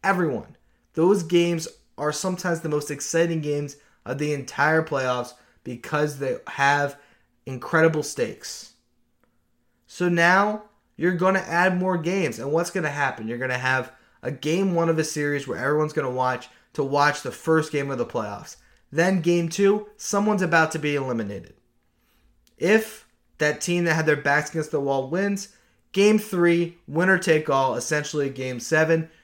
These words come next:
you could have theoretically added six game sevens to the front end of your playoffs before you get the ball rolling. So I like that idea, and I think it's one of those things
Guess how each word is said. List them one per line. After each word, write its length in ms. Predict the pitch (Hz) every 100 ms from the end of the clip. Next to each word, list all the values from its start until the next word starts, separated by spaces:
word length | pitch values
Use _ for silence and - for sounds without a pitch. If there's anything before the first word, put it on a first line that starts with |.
| _
you 200 | 151 196
could 220 | 226 202
have 360 | 175 143 147 143
theoretically 920 | 156 165 151 139 135 135 135 127 123 _ _ -
added 440 | 170 175 156 139
six 440 | - - 196 190 -
game 260 | 175 170
sevens 760 | 156 - 147 135 117 101 - - _ _ -
to 100 | 156
the 100 | 156
front 300 | - 170 165
end 200 | 151 143
of 120 | 135
your 120 | 135
playoffs 540 | 131 127 113 107 113 - _ _ -
before 340 | 131 165 170
you 140 | 160
get 160 | 151 139
the 80 | 135
ball 240 | 123 120
rolling. 340 | 107 98 - - _ _ _ _ _ _ _
So 240 | - 196
I 80 | 208
like 380 | 196 185 226 220
that 160 | 202
idea, 400 | 190 175 180 196
and 80 | 165
I 80 | 160
think 280 | 160 190 180
it's 140 | 165
one 160 | 160 175
of 80 | 190
those 240 | 180 160
things 360 | 165 165 160